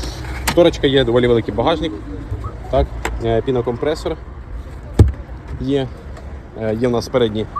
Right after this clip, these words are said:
задні парктроніки. До речі, я хлопнув сильно, е, лядою, забувши, що тут є електродоводчик. По салону.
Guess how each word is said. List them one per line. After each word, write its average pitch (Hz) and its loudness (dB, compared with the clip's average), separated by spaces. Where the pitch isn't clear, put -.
задні 117 4
парктроніки. 160 0
До 120 0
речі, 120 0
я 120 4
хлопнув 110 -2
сильно, 113 0
е, 107 4
лядою, 120 6
забувши, 123 0
що 127 -6
тут 127 -2
є 123 6
електродоводчик. 120 0
По 143 4
салону. 113 4